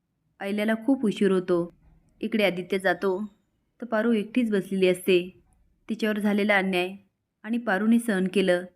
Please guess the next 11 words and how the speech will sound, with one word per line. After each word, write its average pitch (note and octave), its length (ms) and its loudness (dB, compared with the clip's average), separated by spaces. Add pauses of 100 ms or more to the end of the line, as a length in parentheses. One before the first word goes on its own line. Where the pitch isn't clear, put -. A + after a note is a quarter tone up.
(680)
यामुळे G3 260 -4
आदित्य F#3 460 -2 (400)
खूप B3 260 -6
हळवा G3+ 220 2
होतो F3 300 0 (600)
आणि G#3+ 220 -2
तो A#3 60 0
पारूकडं G#3+ 400 0
प्रेमाने G#3+ 400 0
बघत F#3+ 280 0
असतो. F#3 300 0